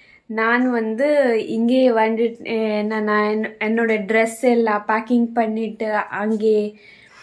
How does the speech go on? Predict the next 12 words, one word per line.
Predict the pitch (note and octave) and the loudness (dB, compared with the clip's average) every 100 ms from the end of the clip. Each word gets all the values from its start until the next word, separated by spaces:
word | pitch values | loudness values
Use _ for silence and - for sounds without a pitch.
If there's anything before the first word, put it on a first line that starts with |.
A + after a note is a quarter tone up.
| - | -14
எல்லாம் | - A3+ A3+ G#3+ A3 | -4 2 2 2 2
போகணும். | A3 A3 A3+ G3+ G3+ A3 A#3 _ _ _ | 4 4 2 0 -4 -6 -10 _ _ _
இமான் | G#3+ A3+ B3+ C4 | -4 2 4 4
இருக்கா. | B3 A#3 A#3 G#3+ G3+ | 2 0 -2 -2 0
இமான் | G3+ A3 B3 A#3 | 0 2 2 2
எல்லாம், | A3+ A#3 A#3 | 2 2 4
இமான் | G#3+ A3+ C4 C#4 C4 B3+ A#3+ G#3+ | 2 2 2 2 2 2 0 0
ட்ரெஸ் | A#3+ C4+ | -2 0
எல்லாமே | C#4+ C4 B3 B3+ B3+ | 0 2 4 4 4
அம்மா | A3+ A3+ A#3+ | 0 0 0
வந்து | B3 A#3 A#3 A3+ | 2 2 2 2
அங்கே | A3+ A3+ A#3+ A#3+ A3+ | 0 0 4 4 4